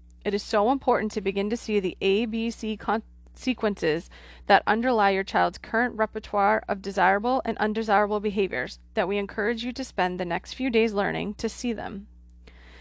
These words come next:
If you learn this skill well, you will be able to use it effectively throughout your child's life to teach new behaviors, increase desirable behaviors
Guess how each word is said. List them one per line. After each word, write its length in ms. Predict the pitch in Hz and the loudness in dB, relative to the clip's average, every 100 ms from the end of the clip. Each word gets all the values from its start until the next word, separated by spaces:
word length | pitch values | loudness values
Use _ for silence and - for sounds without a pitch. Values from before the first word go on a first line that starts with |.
| - - | -20 -2
If 140 | 233 | 0
you 100 | 220 | 2
learn 240 | 220 226 254 | 4 4 4
this 140 | 277 | 0
skill 240 | - 226 190 | 2 2 4
well, 380 | 190 240 359 - - - | 6 6 4 -2 -18 -4
you 80 | 226 | 2
will 80 | 226 | 4
be 140 | 214 | 4
able 160 | 233 285 | 2 0
to 140 | - | -2
use 180 | 254 240 | -2 0
it 60 | 240 | -2
effectively 640 | 233 - 247 214 190 180 | 0 -2 -2 -4 -2 -4
throughout 340 | 202 202 180 110 | -2 0 0 2
your 100 | 233 | -2
child's 380 | - 202 202 | 2 4 4
life 340 | 214 156 165 - - | 2 0 0 -6 -12
to 120 | 214 | -10
teach 260 | - 196 | -10 -8
new 160 | 208 220 | -4 -2
behaviors, 640 | 240 220 165 165 123 - - - - - | -2 -2 -2 -2 -6 -8 -16 -20 -20 -4
increase 420 | 214 247 277 285 | -2 0 0 -2
desirable 520 | 240 226 226 214 190 | 0 4 4 4 0
behaviors 580 | 185 190 180 185 165 | -4 -4 -4 -4 -6